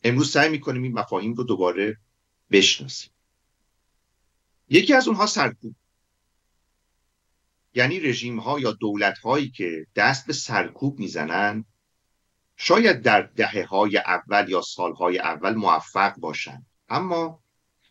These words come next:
به مرور فضا رو به سمتی می‌برن که گروه‌ها احساس کنن که خب، ما که با گفتگو نتوانستیم با رژیم صحبت کنیم، حال که رژیم از سلاح استفاده می‌کنه، ما هم سعی کنیم دست به اسلحه ببریم.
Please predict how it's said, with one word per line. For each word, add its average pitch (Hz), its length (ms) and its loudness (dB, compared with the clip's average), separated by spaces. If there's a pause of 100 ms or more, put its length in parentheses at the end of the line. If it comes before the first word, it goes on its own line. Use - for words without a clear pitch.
(140)
به 127 180 6
مرور 135 460 2
فضا 120 580 2
رو 160 400 -2
به 113 80 -4
سمتی 175 420 -4
می‌برن 143 440 -2
که 131 120 -8
گروه‌ها 104 400 0
احساس 131 400 0
کنن 139 320 -4
که 131 380 0
خب، - 200 -4
ما 139 160 4
که 120 360 0 (680)
با 104 240 6
گفتگو 104 520 0
نتوانستیم 101 800 0
با 92 100 4
رژیم 87 280 -6
صحبت - 520 -8
کنیم، 127 240 -16 (1200)
حال 151 220 4
که 135 120 4
رژیم 120 280 0
از 104 120 -2
سلاح 127 400 2
استفاده 117 520 -4
می‌کنه، 98 500 -8
ما 123 300 4
هم 135 180 2
سعی 120 340 2
کنیم 110 520 -6
دست 104 260 2
به 82 80 -2
اسلحه 80 400 -6
ببریم. - 420 -10